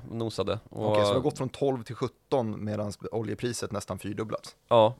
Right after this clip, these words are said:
Speaker 1: och ol-, eh, dieselpriset låg
Speaker 2: Jag måste
Speaker 1: nere på
Speaker 2: kolla
Speaker 1: tretton
Speaker 2: att
Speaker 1: kronor då.
Speaker 2: oljepriset också är fyrdubblat däremellan. Jag är inte helt säker, men någonstans där i.
Speaker 1: Ja, men nästan. Den var ju, alltså, oljepriset var ju över åttio tidigare i veckan här, så det, det var det ju.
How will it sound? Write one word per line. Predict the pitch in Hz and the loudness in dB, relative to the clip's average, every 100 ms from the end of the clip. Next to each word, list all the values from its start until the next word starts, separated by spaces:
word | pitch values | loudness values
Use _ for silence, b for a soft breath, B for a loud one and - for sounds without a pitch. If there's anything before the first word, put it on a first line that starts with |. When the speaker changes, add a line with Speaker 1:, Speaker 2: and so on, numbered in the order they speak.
| _ | _
Speaker 1:
och | 120 123 120 113 101 90 | 4 8 12 12 10 8
ol-, | 117 98 | 4 4
eh, | 123 113 107 | 4 6 4
dieselpriset | 104 123 113 107 - 104 110 - - | 2 -2 -2 -2 -4 -4 -4 -10 -12
låg | 113 117 | -6 -2
Speaker 2:
Jag | 113 | 2
måste | 110 | 2
Speaker 1:
nere | 98 | 2
på | |
Speaker 2:
kolla | 143 117 | 6 6
Speaker 1:
tretton | 113 131 | 6 4
Speaker 2:
att | 139 | 6
Speaker 1:
kronor | 117 | 2
då. | 107 | 0
Speaker 2:
oljepriset | 107 107 98 95 | 0 -2 -4 -6
också | - - | -6 -2
är | - 139 | 4 4
fyrdubblat | 147 104 95 - - - | 2 -4 -10 -6 -8 -6
däremellan. | - - - 107 | -8 -8 -8 -6
Jag | |
är | 131 | -6
inte | - | -6
helt | 95 - | -8 -6
säker, | - 123 - - | -4 -6 -6 -10
men | 110 | -8
någonstans | 123 - 160 175 - - | -6 -2 -2 -2 -6 -4
där | - 50 | -4 -6
i. | - | 2
Speaker 1:
Ja, | 120 | 4
men | 123 | 6
nästan. | 113 - 110 | 6 4 6
Den | 123 | 6
var | 120 107 | 10 10
ju, | 117 139 127 78 | 10 8 6 4
alltså, | 110 110 | 2 2
oljepriset | 117 104 110 120 | 2 2 -2 4
var | 117 | 6
ju | 123 | 8
över | 110 90 | 6 4
åttio | - - 104 | -2 -6 -4
tidigare | 107 98 | 0 2
i | 98 | 2
veckan | - 107 110 | 0 -2 -2
här, | 95 | -2
så | - 98 | -6 -8
det, | 107 110 | -6 -4
det | 110 107 | -4 -6
var | 104 101 | -4 -6
det | |
ju. | 101 | -6